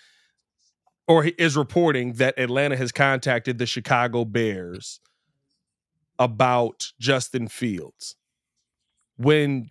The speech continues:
we heard Ryan Poles talk about the timing of all this, when we heard him talk about he wants to go out and he wants to get this done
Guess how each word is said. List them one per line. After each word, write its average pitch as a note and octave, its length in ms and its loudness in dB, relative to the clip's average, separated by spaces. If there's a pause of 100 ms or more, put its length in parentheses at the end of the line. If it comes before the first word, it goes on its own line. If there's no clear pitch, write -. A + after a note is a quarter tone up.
we A#3+ 200 2
heard E3 760 0 (140)
Ryan D3 360 0
Poles B2+ 380 -2
talk B2 280 -2
about A#2 240 -6
the G#2+ 60 -8
timing F#2+ 500 -10
of - 160 -20
all - 240 -20
this, - 200 -20
when A#2 180 -6
we A#2 120 -4
heard D#3+ 280 -2
him D3 180 -2
talk C#3 320 -2
about A2+ 480 -4 (3000)
he F3+ 200 2
wants F3 460 0
to E3+ 100 0
go D3 320 2
out C#3 360 2
and C3 160 -2
he C#3 100 -2
wants C3+ 500 0
to C#3 100 -4
get C3+ 300 0
this C3+ 200 0
done B2+ 560 -2